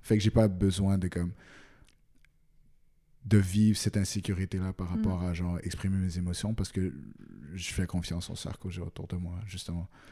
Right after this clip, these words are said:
Speaker 2: Puis ça t'aide-tu, justement, d'écrire à Ossiu, genre, un petit peu ton, ton, <laughs> tu fais ton journaling, <laughs> genre, <laughs> genre par messagerie Facebook,
Speaker 1: Ouais,
Speaker 2: genre
Speaker 1: mais tu sais,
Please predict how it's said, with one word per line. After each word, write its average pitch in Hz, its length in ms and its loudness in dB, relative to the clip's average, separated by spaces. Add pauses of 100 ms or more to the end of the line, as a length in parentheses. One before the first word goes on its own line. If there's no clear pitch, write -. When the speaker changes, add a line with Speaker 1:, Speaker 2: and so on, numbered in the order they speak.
(340)
Speaker 2:
Puis 226 120 -6
ça 208 180 -4
t'aide-tu, 202 400 -6
justement, 214 420 0
d'écrire 220 760 -2
à 202 220 -4
Ossiu, 220 340 -6
genre, 202 360 -4 (280)
un 196 100 -2
petit 190 140 -8
peu 208 140 -6
ton, 190 400 -4 (500)
ton, 196 100 -4
<laughs> 185 300 -10
tu - 160 -12
fais 240 120 -2
ton 214 240 0
journaling, 214 680 6 (240)
<laughs> - 220 -8
genre, 254 280 10
<laughs> 180 540 0
genre 196 180 -4
par 220 160 -4
messagerie 214 500 -8
Facebook, 208 380 6
Speaker 1:
Ouais, 170 140 12
Speaker 2:
genre 117 80 12
Speaker 1:
mais 120 100 10
tu - 60 0
sais, 127 160 12